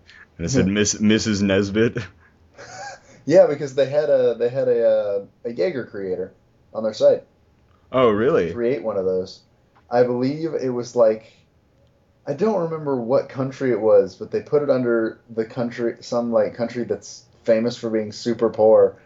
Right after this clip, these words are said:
Speaker 2: and the name was How the Fuck Could We Afford This?
Speaker 1: <laughs>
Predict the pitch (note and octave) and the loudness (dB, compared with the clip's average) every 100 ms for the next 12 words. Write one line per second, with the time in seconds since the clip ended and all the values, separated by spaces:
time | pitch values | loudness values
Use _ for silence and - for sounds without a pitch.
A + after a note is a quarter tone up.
0 | _ A2+ A2 A2 G#2+ A2+ A2 G#2 - A2 | _ -2 0 2 2 2 2 0 0 -2
1 | G#2 - G#2 - A2 G#2+ G2+ - G#2+ G2+ | -2 0 0 0 -10 -6 -6 -6 -6 -2
2 | G2+ F2 E2+ - - D#3 | 0 0 0 -2 0 0